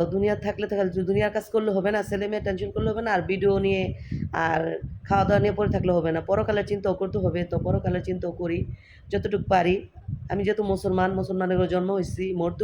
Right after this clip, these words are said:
হবে। তো নামাজটা হলো মেন, এটা, এটা না পড়লে তাহলে আমরা কীভাবে মুসলমান হলাম, তাই না? তো নামাজটা পড়ি, আল্লাহ যতটুকু পড়ায়। তো সবাই দোয়া করেন। তো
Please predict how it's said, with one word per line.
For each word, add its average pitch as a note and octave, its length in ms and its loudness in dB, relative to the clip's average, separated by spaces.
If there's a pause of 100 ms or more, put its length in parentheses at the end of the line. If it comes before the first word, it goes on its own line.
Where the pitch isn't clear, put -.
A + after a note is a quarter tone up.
হবে। F3+ 200 0 (580)
তো F#3+ 80 0 (120)
নামাজটা F#3 400 0
হলো F#3+ 260 2
মেন, F#3 160 4 (760)
এটা, F#3 180 4 (320)
এটা F#3+ 160 2 (140)
না G3 120 4
পড়লে G3 280 2 (1000)
তাহলে F#3+ 240 2
আমরা F#3+ 200 2
কীভাবে G3+ 340 2
মুসলমান E3 380 0
হলাম, D#3+ 200 -2 (440)
তাই F3+ 200 2
না? G#3 80 4 (520)
তো - 60 -4 (120)
নামাজটা F3+ 300 -2 (100)
পড়ি, F3+ 200 2 (140)
আল্লাহ E3 160 0 (220)
যতটুকু F3 400 -6
পড়ায়। E3 320 0 (1000)
তো E3 100 4 (200)
সবাই E3 200 2
দোয়া F3+ 260 4
করেন। F#3 200 2 (600)
তো - 40 4